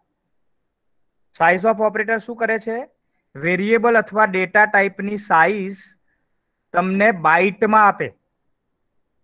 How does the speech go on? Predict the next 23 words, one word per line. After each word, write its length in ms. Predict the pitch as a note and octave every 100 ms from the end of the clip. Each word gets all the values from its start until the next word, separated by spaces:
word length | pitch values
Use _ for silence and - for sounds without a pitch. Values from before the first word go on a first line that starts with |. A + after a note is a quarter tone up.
| _ _ _ _ _ _
યસ, 280 | F3 G#3 -
કોણ 180 | G#3 G#3+
કહેશે? 260 | G#3+ A#3
આ 100 | A3
size 300 | F#3+ F#3 F3+
of 140 | G#3 G3+
X 220 | G#3 G#3
લખું 260 | G#3+ G#3+ G3+
તો 120 | G#3+ A3 - -
આ 100 | F#3
એસ 280 | F3+ F3+ -
વન 220 | A3 G#3 -
નો 100 | G#3
જવાબ 300 | F3 G3 G3+
શું 200 | - G#3
આવે? 160 | D#3+
આ 120 | D3+ D#3+
એસ 280 | F3 -
વન 100 | G3
ને 80 | G3+
હું 220 | G#3 G#3
print 300 | G3+ G3 G#3+
કરાવું. 360 | - A3+ G#3+